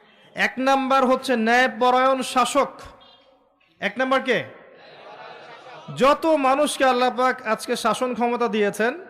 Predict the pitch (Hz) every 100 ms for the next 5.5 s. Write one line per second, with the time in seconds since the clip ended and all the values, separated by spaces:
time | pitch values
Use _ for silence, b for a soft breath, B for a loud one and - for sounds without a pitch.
0 | - - b b b b _ - 285 311
1 | 302 285 285 285 285 285 247 233 262 226
2 | 240 185 185 143 113 - _ b b -
3 | 233 269 - 262 277 269 277 269 269 254
4 | 240 294 294 254 262 220 262 226 196 214
5 | 214 190 156 -